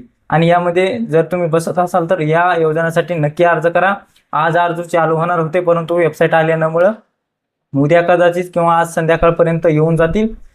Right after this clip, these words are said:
आणि मित्रांनो, उद्या जे आहे पंधरा तारखेच्या अगोदर आपल्याला जे डॉक्युमेंट आहे ते काढून घ्यायचे, म्हणजे चौदा तारखेपर्यंत आपले निघायला पाहिजे, तरच आपण या योजनेसाठी अप्लाय करू शकता. कारण शेवटचा दिवस जे आहे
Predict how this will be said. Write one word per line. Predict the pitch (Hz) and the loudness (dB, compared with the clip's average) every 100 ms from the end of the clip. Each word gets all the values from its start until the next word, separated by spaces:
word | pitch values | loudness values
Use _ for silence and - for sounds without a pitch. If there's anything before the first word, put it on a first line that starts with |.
| _ | _
आणि | 160 180 | -2 0
मित्रांनो, | 185 190 190 220 233 - - - | 2 2 2 0 -2 -6 -14 -6
उद्या | 165 175 190 208 226 - 165 | -2 0 2 2 -2 -8 -4
जे | 151 | 0
आहे | 175 202 | 2 0
पंधरा | 202 180 180 190 | 0 0 0 0
तारखेच्या | 190 180 170 185 185 190 196 220 - | 2 0 0 -2 -2 0 0 -2 -2
अगोदर | 151 165 165 180 185 | -2 0 0 2 0
आपल्याला | 180 185 185 | 0 0 0
जे | 185 | 0
डॉक्युमेंट | 170 160 180 190 | 0 0 -2 0
आहे | 190 185 | 0 0
ते | 185 180 | 0 0
काढून | 185 180 | 0 2
घ्यायचे, | 151 151 143 | 0 -2 -2
म्हणजे | 156 165 | -4 -2
चौदा | 180 160 165 175 208 _ _ _ - | -2 0 2 0 0 _ _ _ -4
तारखेपर्यंत | 165 165 180 185 175 | -2 -2 -2 -2 0
आपले | 180 190 | -2 -2
निघायला | 175 156 170 180 | -2 0 0 0
पाहिजे, | 180 170 135 | 0 -2 0
तरच | 175 180 | 0 2
आपण | 175 170 | 0 -2
या | 175 | -2
योजनेसाठी | 165 160 160 151 156 170 | -2 -2 -4 -4 -2 0
अप्लाय | 160 156 | 0 0
करू | 151 151 | -2 -2
शकता. | 170 170 | -2 -2
कारण | 175 165 165 | 0 0 -2
शेवटचा | 156 156 165 170 | 0 2 4 2
दिवस | 175 175 | 2 2
जे | 170 170 | 2 2
आहे | 165 185 | 2 0